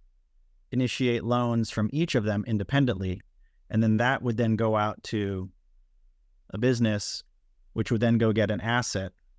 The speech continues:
And then now that money would be flowing backwards, and I would have to keep track of where it needed to go back. Well, one policy,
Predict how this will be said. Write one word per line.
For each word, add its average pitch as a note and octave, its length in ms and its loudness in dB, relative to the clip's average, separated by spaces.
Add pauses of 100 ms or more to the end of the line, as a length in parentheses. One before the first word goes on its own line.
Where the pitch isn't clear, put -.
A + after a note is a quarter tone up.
(320)
And A#2+ 160 0
then B2 80 2
now C3 280 2
that B2+ 300 0
money A#2 460 0 (360)
would A2 120 -4
be A2 100 2
flowing A2+ 380 2
backwards, G2+ 760 0 (460)
and A#2+ 120 2
I B2 60 2
would C3 100 4
have C3+ 160 0
to - 60 -8
keep - 180 -4
track A#2 520 0 (800)
of A2 80 -2
where A#2+ 220 2
it G#2+ 60 -2
needed G#2+ 240 -2
to G#2 60 -4
go G2+ 160 -2
back. F#2+ 400 -6 (720)
Well, C3 300 2 (320)
one E3 220 4
policy, D3+ 800 0